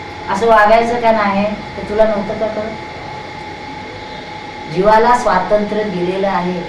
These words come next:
कसं वागावं, काय खावं, कोणती मैत्री ठेवावी, कशात आपलं कल्याण आहे, कशात आपलं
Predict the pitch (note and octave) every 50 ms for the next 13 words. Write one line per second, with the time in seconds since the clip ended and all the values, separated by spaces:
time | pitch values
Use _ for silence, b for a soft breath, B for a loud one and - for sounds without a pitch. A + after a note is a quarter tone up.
0 | - - F3 - - G3 G3 F#3 F#3 F#3+ G3 G3 G3 G3 G3 F#3 E3+ - - F#3
1 | F#3 G3+ G#3 G#3 G3+ - F#3 F3 F#3 F#3+ G3 F#3+ F#3 F3 F#3 F3+ F3+ F#3+ G#3 G#3
2 | G3+ G3 G3 F#3+ F#3+ G3 G3+ G3 F#3+ F#3+ G3 G3+ G3 G3+ F#3+ F#3 F3 - - -
3 | - - - - - - - - - - - - - F#3 - A#3 A3+ A3 A3 G3+
4 | G3+ G3 G#3+ A3+ A3 A3 G#3+ G#3 G#3 A3 A3 A3+ A3+ A3+ A3+ A3+ A#3+ A#3 G#3+ G3
5 | G3+ A3 A3 G#3+ G#3+ G#3+ G#3 - -